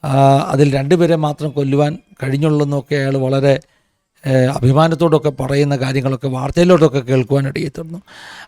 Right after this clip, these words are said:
അങ്ങനെ കണ്ടുവരുന്ന ആ കൂട്ടത്തിലാണ്, ആ, ഒരു സ്ത്രീയുമായിട്ട്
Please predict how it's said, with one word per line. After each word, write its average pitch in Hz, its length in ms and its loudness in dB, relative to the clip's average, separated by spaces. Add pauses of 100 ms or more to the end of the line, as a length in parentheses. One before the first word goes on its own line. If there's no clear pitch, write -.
(100)
അങ്ങനെ 202 280 8
കണ്ടുവരുന്ന 185 500 6
ആ 175 40 6
കൂട്ടത്തിലാണ്, 139 760 0 (580)
ആ, 139 380 -2
ഒരു 262 480 6
സ്ത്രീയുമായിട്ട് 175 920 2